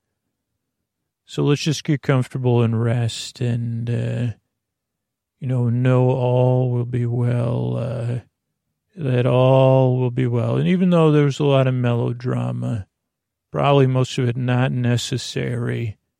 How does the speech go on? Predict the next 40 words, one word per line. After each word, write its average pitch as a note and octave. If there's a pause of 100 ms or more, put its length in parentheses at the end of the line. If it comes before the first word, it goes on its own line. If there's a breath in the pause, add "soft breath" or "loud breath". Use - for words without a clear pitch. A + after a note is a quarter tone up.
if -
we E3
would D#3+
have D3
just D3
communicated C3+ (760)
and C#3
said D#3+
exactly C#3+
what C3+
we B2+
wanted C3
or B2
found C#3
out, C#3 (420)
"Oh, G3
that's D3+
what C3
I A#2+
really B2
want," A#2+
uh, A#2+ (1400)
we C#3
could C3
have A2+
just A#2+
asked, A#2+
but C3
that's D3
not D3
what C#3+
makes C#3
humans C#3
humans C3
or B2+
elves B2
elves, B2
is C3
it? A#2+
Uh, A#2+